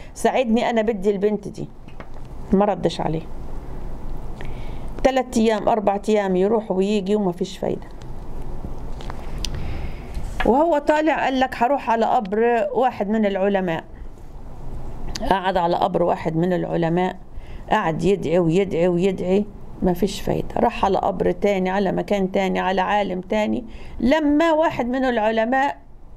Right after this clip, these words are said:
أمر له إنه، إنه ياخدها، يعني سامح له إنه هو سهل له الأمور إنه يتجوزها. شوف بقى لما الإمام يقول لك لأ وأنت تعصاه،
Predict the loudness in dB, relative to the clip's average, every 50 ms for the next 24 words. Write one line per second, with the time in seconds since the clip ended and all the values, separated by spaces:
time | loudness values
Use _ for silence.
0 | -2 0 2 2 2 2 2 2 0 0 0 2 2 2 2 2 2 2 0 -2
1 | -4 -8 -14 -16 -16 -14 -12 -12 -12 -10 -12 -4 -2 0 2 2 2 2 0 0
2 | 0 2 4 4 4 4 4 2 2 2 2 2 2 0 0 2 2 2 4 4
3 | 2 2 4 4 4 2 2 2 0 0 2 2 2 4 4 2 2 2 0 2
4 | 2 2 0 0 0 0 -2 0 0 0 0 0 -2 -4 -6 -10 -16 -18 -16 -16
5 | -16 -14 -14 -12 -12 -10 -6 0 2 2 4 6 4 4 4 4 2 2 2 2
6 | 2 2 2 2 2 2 2 2 2 2 2 2 2 2 0 0 0 0 2 2
7 | 2 0 -2 -2 0 0 2 0 0 -2 -2 -4 -4 -4 -4 -2 -2 -2 -2